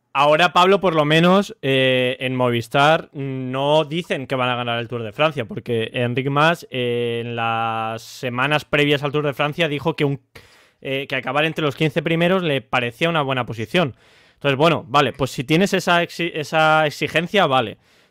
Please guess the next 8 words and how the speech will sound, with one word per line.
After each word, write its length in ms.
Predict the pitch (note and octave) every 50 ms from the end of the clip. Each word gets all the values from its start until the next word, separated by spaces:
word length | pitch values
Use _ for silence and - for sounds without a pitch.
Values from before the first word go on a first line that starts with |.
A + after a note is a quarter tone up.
| _ _ _ -
Pero 560 | B2+ A2+ A2+ A2+ A2+ A2+ A2+ A2+ A2 A2 A2+
hace 240 | B2 - - C#3+ C#3
unos 260 | C#3+ C#3+ C#3+ C3+ -
años, 460 | D#3 E3 E3 E3 E3+ F3+ G#3+ G#3+ - _ _ _ _
eh, 180 | B2 A#2 A2+ -
con 380 | - B2+ A#2 A#2 A#2 A#2 A#2
Nairo 240 | A#2+ B2+ C3+ C3+ C#3+
Quintana, 540 | C3 C#3+ C3+ B2 - D3 D3+ D3+ D3 E3 G#3